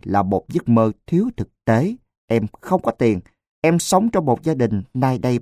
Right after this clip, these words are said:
mai đó. Em không có nguồn tích trữ. Muốn sở hữu một trang trại nuôi ngựa cần rất nhiều tiền. Em phải có tiền mua đất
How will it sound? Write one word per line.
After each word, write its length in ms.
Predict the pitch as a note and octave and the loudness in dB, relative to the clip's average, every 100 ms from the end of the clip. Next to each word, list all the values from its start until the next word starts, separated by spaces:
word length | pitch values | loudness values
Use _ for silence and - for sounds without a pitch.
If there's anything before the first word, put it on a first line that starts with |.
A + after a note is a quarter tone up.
| - | -2
mai 160 | A#2 | -4
đó. 320 | A2 A2 E3+ - _ _ _ | -2 -4 -4 -6 _ _ _
Em 200 | - A2 | -4 -4
không 240 | A2 C3+ C3 | -4 -6 -4
có 140 | E3+ | -4
nguồn 260 | C3+ G#2+ F2+ | -2 -2 -2
tích 140 | D#3+ - | -6 -6
trữ. 280 | - G2+ B2+ F3+ _ _ - | -4 -2 -2 -4 _ _ 0
Muốn 160 | A#3+ | 2
sở 160 | A#3 F#3 | 2 0
hữu 180 | D3 D3+ | 0 0
một 400 | G3 C3 A#2 _ | 2 2 0 _
trang 220 | F3 E3 | -4 -4
trại 320 | - G#2+ F2+ | -4 -4 -4
nuôi 200 | A2+ C3+ | -2 -2
ngựa 300 | A2+ G2 F#2+ G2 | -2 -2 -2 -4
cần 240 | G#2 F2+ F2+ | -4 -6 -6
rất 320 | G2 A3 - | -4 -4 -2
nhiều 120 | G#2 - | -6 -4
tiền. 200 | G2+ F2 _ _ _ _ | -6 -6 _ _ _ _
Em 120 | B2+ - | -2 0
phải 100 | G#2+ | -2
có 120 | F#3 | -2
tiền 240 | - G2+ F#2 | -2 -2 -2
mua 160 | G#2+ | -2
đất 200 | A#2 G3 | 0 -2